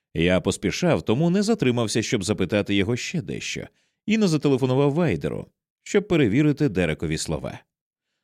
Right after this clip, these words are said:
Зустрівши Лору десь через годину, я розповів їй про зустріч, що ледь не спричинила серцевий напад. "Того чоловіка звати Дерек Сімонс", сказала вона мені.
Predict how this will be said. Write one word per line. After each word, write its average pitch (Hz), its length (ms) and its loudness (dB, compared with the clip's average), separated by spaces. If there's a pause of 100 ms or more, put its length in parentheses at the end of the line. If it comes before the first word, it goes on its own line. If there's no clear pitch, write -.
(100)
Зустрівши 180 580 0
Лору 190 300 4
десь 117 260 0
через 107 300 2
годину, 127 400 0
я 101 180 2
розповів 110 480 -2
їй 139 160 0
про 123 200 -2
зустріч, 135 600 -6 (280)
що 180 200 -2
ледь 135 280 0
не 151 160 2
спричинила 110 580 -2
серцевий 80 520 -2
напад. - 520 -8 (760)
"Того 143 240 4
чоловіка 143 480 4
звати 127 400 2
Дерек 123 340 2
Сімонс", 80 500 -2
сказала 90 460 0
вона 87 240 2
мені. 80 380 -2